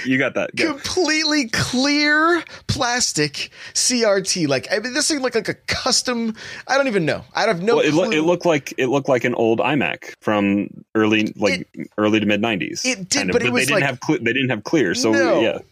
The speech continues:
Speaker 2: no, this was crystal clear. You could see everything in the inside. T S A was like, "You sure this isn't a bomb, kid?" He's like, "I'm sure." <laughs> It's for playing video games. They're like, "You sure this isn't a bomb?" Like,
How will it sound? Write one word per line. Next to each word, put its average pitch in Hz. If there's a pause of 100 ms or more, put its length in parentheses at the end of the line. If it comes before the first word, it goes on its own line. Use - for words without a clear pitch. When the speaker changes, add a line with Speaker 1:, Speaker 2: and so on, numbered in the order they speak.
(120)
Speaker 2:
no, 196
this 233
was 156
crystal 254
clear. 180 (260)
You 190
could 185
see -
everything 254
in 247
the 208
inside. 156
T 277
S 269
A 247
was 185
like, 147
"You 135
sure 143
this 135
isn't 135
a 120
bomb, 131
kid?" 156
He's 147
like, -
"I'm 202
sure." 339
<laughs> - (200)
It's -
for 311
playing 311
video 285
games. 247
They're 170
like, 151 (220)
"You 139
sure 143
this 123
isn't 131
a 127
bomb?" 135 (320)
Like, 165